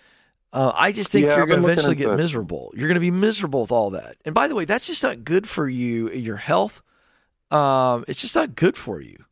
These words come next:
Speaker 1: Putting a lot of
Speaker 2: Mm.
Speaker 1: miles on your car, there's just a lot of diminishing returns to this. I'd really like to talk
Speaker 2: Yeah.
Speaker 1: you out of it.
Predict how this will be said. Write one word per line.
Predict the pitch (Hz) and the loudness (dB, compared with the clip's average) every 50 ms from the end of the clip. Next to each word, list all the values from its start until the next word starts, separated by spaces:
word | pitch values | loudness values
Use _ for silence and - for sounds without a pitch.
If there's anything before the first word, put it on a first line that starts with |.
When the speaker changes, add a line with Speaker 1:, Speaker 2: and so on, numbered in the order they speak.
| _ _ _ _ _ _ _ _ _ _ _ _ _ _ _ _ _ _ _ - | _ _ _ _ _ _ _ _ _ _ _ _ _ _ _ _ _ _ _ 0
Speaker 1:
Putting | 226 208 170 | 0 0 2
a | 156 | 2
lot | 151 151 151 139 | 4 4 4 4
of | 131 | 2
Speaker 2:
Mm. | 131 | 0
Speaker 1:
miles | 139 143 156 185 220 220 196 165 | 0 2 2 2 2 2 0 0
on | 175 151 147 | 0 -2 -2
your | 131 120 | -4 -8
car, | - - - - 139 139 151 175 202 220 220 - _ _ _ _ _ _ _ _ _ _ _ _ | -10 -8 -2 2 4 4 4 4 2 0 -2 -6 _ _ _ _ _ _ _ _ _ _ _ _
there's | 285 320 | -6 -4
just | 403 392 359 | 0 0 2
a | - | 2
lot | 143 139 151 165 175 185 180 | 4 4 4 4 4 2 0
of | 147 | -2
diminishing | - 147 139 139 147 147 151 139 - 135 107 | -6 -6 -4 -4 -2 -2 -2 -2 -2 -4 -4
returns | 95 90 85 - - 127 139 135 135 135 127 - - | -6 -8 -8 -6 -4 -2 0 0 -2 -2 -6 -8 -8
to | - - | -8 -8
this. | 58 55 50 50 - - - - - - _ _ - | -8 -8 -12 -14 -12 -12 -12 -12 -14 -16 _ _ 0
I'd | 143 156 143 | 0 0 2
really | 147 156 196 247 240 202 170 | 2 2 2 4 4 4 4
like | 151 156 156 131 - | 4 2 2 0 -2
to | 120 | -6
talk | - - 151 143 131 82 - | 0 2 4 4 4 2 -2
Speaker 2:
Yeah. | 110 | -6
Speaker 1:
you | 110 107 | -6 -6
out | 104 98 92 85 | -6 -6 -8 -8
of | 73 67 | -12 -16
it. | 58 | -20